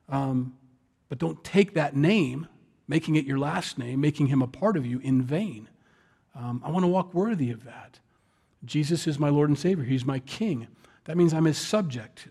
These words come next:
Um, that means I represent Him. I'm an ambassador, He says. I wanna make sure that I don't take it in, in vain. Um, so that's great that you don't use His name as a cuss word, but do you walk worthy of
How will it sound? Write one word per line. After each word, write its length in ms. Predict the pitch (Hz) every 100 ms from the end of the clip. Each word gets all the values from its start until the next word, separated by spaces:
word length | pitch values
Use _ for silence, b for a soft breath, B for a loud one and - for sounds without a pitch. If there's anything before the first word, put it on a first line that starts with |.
| -
Um, 420 | 127 127 123 139
that 120 | 139
means 220 | 160 170
I 60 | 160
represent 580 | 156 156 - 147 196 170
Him. 220 | 135 131
I'm 100 | 139
an 100 | 156
ambassador, 640 | 165 156 185 208 - 127
He 140 | 123 123
says. 400 | - 127 123 - b b b 139
I 80 |
wanna 180 | 156 175
make 160 | 170 170
sure 180 | - 170
that 140 | 156
I 40 |
don't 200 | 160 170
take 240 | - 175 175
it 80 | 165
in, 240 | 156 151
in 200 | 151 147
vain. 500 | 135 165 156 120 - - b b b b _ 131
Um, 320 | 131 127 - -
so 280 | - 160 147 - -
that's 220 | - 196 -
great 300 | 165 220 214
that 160 | -
you 60 | 147
don't 160 | 151 143
use 160 | 151
His 160 | 143 131
name 200 | 147 147
as 120 | 127
a 60 | 127
cuss 360 | - 214 -
word, 220 | 139 127
but 160 | 131 131
do 80 | 147
you 160 | 143
walk 340 | 139 160 139 -
worthy 420 | 151 170 143 139
of 220 | 135 127